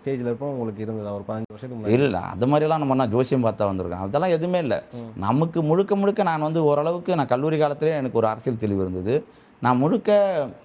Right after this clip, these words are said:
Speaker 2: என்னுடைய படைப்பா இருக்கட்டும், அது வந்து எதுவா இருந்தாலும், அது இருந்தாலும் மக்களுடைய பக்கமா இருக்கணும். ஏதோ ஒரு வகையில வந்து நான் மக்களோட உரையாடிட்டு இருக்கணுன்றதை மட்டும் நான் இருந்தேன்.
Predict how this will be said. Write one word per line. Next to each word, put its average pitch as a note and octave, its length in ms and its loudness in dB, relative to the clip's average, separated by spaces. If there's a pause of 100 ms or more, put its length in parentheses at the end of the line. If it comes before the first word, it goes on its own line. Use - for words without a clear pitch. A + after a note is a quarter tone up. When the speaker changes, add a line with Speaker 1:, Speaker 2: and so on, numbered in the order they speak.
(140)
Speaker 2:
என்னுடைய B2 300 4
படைப்பா D#3 320 -2
இருக்கட்டும், C#3 360 -2
அது C3+ 160 -2
வந்து B2+ 260 2
எதுவா C3+ 200 2
இருந்தாலும், B2 340 -4
அது C3+ 140 -2
இருந்தாலும் C#3+ 280 0
மக்களுடைய C#3+ 500 0
பக்கமா A#2+ 280 -4
இருக்கணும். A2+ 360 -2 (320)
ஏதோ D3 220 6
ஒரு A#3 160 2
வகையில E3 360 -4
வந்து C#3+ 160 -2
நான் B2+ 240 -2
மக்களோட B2+ 320 0 (120)
உரையாடிட்டு A2+ 400 -2
இருக்கணுன்றதை F2+ 480 -4
மட்டும் F#2 320 -6
நான் F#2 140 -2
இருந்தேன். D#2+ 280 -8